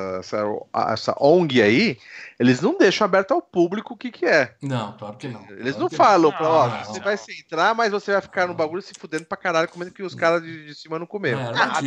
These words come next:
Speaker 2: armadilha,
Speaker 3: porque o
Speaker 2: armadilha,
Speaker 3: cara que
Speaker 2: isso é
Speaker 3: foi
Speaker 2: trap.
Speaker 3: voluntário,
Speaker 1: É,
Speaker 3: o cara que foi
Speaker 1: armadilha.
Speaker 3: volun-, não, até porque o cara que foi voluntário descobre as regras quando tá lá
Speaker 2: É,
Speaker 3: dentro.
Speaker 2: e ela que
Speaker 1: Dentro, né?
Speaker 2: trabalhava lá, ela falou, "Eu entrei voluntariamente, eu não sabia que eu tava mandando vocês pra isso aqui também."
Speaker 1: É, exatamente.
Speaker 2: E ela fala: Ó,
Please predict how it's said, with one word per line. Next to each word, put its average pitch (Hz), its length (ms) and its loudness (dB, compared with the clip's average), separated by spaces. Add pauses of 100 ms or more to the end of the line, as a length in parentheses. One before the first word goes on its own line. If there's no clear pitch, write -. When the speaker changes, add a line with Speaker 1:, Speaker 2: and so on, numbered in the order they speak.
Speaker 2:
armadilha, 131 120 -8
Speaker 3:
porque - 240 -10
o 240 80 2
Speaker 2:
armadilha, 269 240 -2
Speaker 3:
cara - 160 2
que - 100 -10
Speaker 2:
isso 196 80 -8
é - 20 -6
Speaker 3:
foi 226 120 -10
Speaker 2:
trap. - 120 -8
Speaker 3:
voluntário, 196 520 -4
Speaker 1:
É, 107 40 -6
Speaker 3:
o - 40 -12
cara 208 240 -4
que 170 180 -2
foi 196 100 -12
Speaker 1:
armadilha. 131 80 -16
Speaker 3:
volun-, 175 340 -14 (320)
não, 285 120 -6
até 127 320 -16
porque 180 260 -18
o 233 60 -20
cara 175 240 -6
que - 80 -20
foi 170 140 -16
voluntário 170 580 -12
descobre 202 560 -2
as 202 100 4
regras 180 340 0
quando 403 220 -8
tá 480 140 2
lá 508 240 6
Speaker 2:
É, - 120 -6
Speaker 3:
dentro. 208 320 0
Speaker 2:
e 147 160 2
ela 269 280 2
que - 100 -4
Speaker 1:
Dentro, - 40 0
né? 120 40 2
Speaker 2:
trabalhava 151 580 0
lá, 165 140 0
ela 247 160 -4
falou, 196 420 -4
"Eu 147 120 -6
entrei 165 280 -10
voluntariamente, 160 600 -8
eu 214 60 -8
não 226 80 -10
sabia 214 280 -8
que 262 60 -12
eu 220 60 -12
tava 151 120 -8
mandando 131 320 -8
vocês 117 320 -14
pra 117 140 -16
isso 110 160 -14
aqui 107 180 -18
também." 104 260 -20 (580)
Speaker 1:
É, 104 240 -4
exatamente. 110 520 -12
Speaker 2:
E 127 60 0
ela 175 180 -2
fala: 175 440 -2
Ó, 127 280 -4